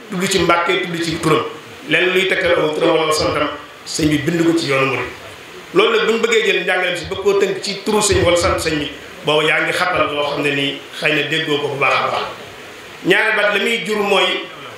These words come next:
am na li suñu Seex naa wax léegi muy lu am solo. Respect bi amoon nga xam ne mag ñi turu sëñ bi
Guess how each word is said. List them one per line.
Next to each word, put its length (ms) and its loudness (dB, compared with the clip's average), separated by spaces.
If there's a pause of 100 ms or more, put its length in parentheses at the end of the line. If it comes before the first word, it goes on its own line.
(320)
am 180 0
na 80 2
li 80 0
suñu 260 -2
Seex 220 2
naa 180 4
wax 180 2
léegi 380 -2
muy 140 -2
lu 80 4
am 140 -2
solo. 340 0 (540)
Respect 360 2
bi 120 4
amoon 340 0 (480)
nga 80 2
xam 200 2
ne 120 2
mag 200 2
ñi 160 0 (400)
turu 180 4
sëñ 260 2
bi 220 -4